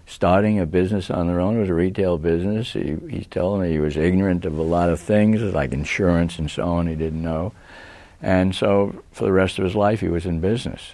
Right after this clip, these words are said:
um, his, his own business. He ne-, he, basically, after that, he never worked for anybody else. He, um, went into a lot of different businesses in,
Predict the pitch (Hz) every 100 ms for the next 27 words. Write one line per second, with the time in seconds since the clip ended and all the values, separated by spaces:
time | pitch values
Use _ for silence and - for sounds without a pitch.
0 | - 82 82 - 82 85 85 - - 85
1 | 85 85 92 90 92 82 - - - 80
2 | - - - - - - - 95 87 92
3 | 80 85 - 87 85 82 80 82 80 80
4 | - 87 82 80 76 78 82 82 80 -
5 | 82 80 80 78 80 - 64 82 76 76
6 | - 78 82 78 85 90 80 80 78 82
7 | - 85 85 107 - - - - - -
8 | - - 82 82 90